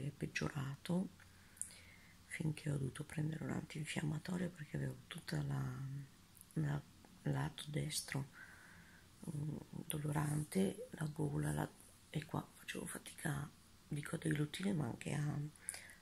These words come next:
respirare. Avevo proprio i linfonodi ingrossati. Cosa sia successo non lo so.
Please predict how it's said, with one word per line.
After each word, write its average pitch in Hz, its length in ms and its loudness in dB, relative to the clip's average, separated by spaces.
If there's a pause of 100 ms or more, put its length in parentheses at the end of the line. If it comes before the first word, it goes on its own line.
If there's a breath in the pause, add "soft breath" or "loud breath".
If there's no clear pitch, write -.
respirare. - 680 0 (320)
Avevo 151 200 2
proprio - 600 -4
i - 80 -2
linfonodi - 640 -2
ingrossati. - 800 0 (1080 loud breath)
Cosa - 260 4
sia - 220 12
successo - 640 4
non - 180 4
lo - 140 2
so. - 360 6